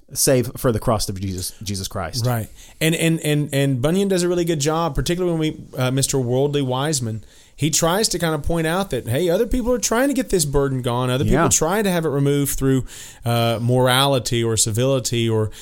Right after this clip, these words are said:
Speaker 2: you know, all these different kinds of things. They try to maybe do it on their own,
Speaker 1: Yeah.
Speaker 2: whatever it is, but their burden has not been released.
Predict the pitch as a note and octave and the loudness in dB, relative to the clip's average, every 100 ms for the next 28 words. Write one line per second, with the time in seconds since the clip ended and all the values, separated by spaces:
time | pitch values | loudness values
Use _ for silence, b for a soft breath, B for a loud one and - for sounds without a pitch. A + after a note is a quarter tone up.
0 | B B2 B2 A#2+ C#3+ E3 E3+ D#3+ E3 D#3+ | B -2 0 2 2 2 2 2 0 -2
1 | D3 E3 E3 D#3+ D3+ E3+ D#3 B2 A2+ - | -4 -2 -2 -2 -2 -2 0 0 0 -2
2 | A#2 C#3+ E3 - C#3 C3 - _ _ - | -2 0 0 -2 -4 -4 -12 _ _ -20
3 | _ - _ - C3+ C#3 B2+ C#3 D3 C#3 | _ -20 _ -6 0 2 2 2 2 2
4 | C#3+ C#3 C3+ D#3 D#3 D#3 D3+ A2 B2 C3+ | 2 0 0 2 2 0 -2 -2 -2 -4
5 | - - C3+ E3+ F#3 G3 G#3 B3 G3 F3 | -8 -2 2 4 4 4 6 4 4 2
6 | - - b b b b A2+ C3+ B2 - | 0 -2 b b b b 0 2 2 -4
7 | - - - - - - C#3+ C3+ D3 D#3 | -18 -20 -20 -20 -14 0 2 4 4 4
8 | C#3 B2+ - - - C3+ D3 D#3 D3 C3 | 4 2 -4 -10 -2 0 2 2 2 0
9 | A#2+ A2 G#2 G#2+ - - | 0 0 0 -2 -2 -4